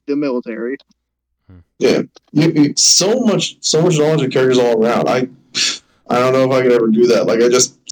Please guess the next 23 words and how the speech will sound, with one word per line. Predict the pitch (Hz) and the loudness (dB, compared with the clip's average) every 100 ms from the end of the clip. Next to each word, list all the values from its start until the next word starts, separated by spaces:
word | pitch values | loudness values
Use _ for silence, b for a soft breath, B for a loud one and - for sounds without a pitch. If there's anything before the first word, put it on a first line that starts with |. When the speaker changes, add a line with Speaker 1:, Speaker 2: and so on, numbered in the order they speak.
| - | -8
Speaker 3:
stick | - 139 | -4 -2
to | 139 | -2
a | |
specific | 127 127 127 117 | -2 -2 -2 -2
team | - 135 127 | -2 0 0
and | 120 | 2
then | 117 | 0
Speaker 2:
Yo, | 117 113 107 - _ | -2 -6 -14 -20 _
another | 143 135 | -2 0
Speaker 3:
boom, | 127 | 0
Speaker 2:
thing | - - | -2 -4
I | |
Speaker 3:
I'm | - | -2
Speaker 2:
wanted | - | 0
to | 120 | -2
Speaker 3:
gone. | 107 | -4
Speaker 2:
talk | 165 156 | -8 -10
about | - 113 101 | -10 -12 -10
graphic-wise, | 113 113 117 101 92 92 | -12 -12 -14 -14 -14 -14
I | |
just | 101 120 | -16 -16
remembered | 110 104 101 92 | -14 -14 -14 -18
this. | 90 87 - | -18 -20 -20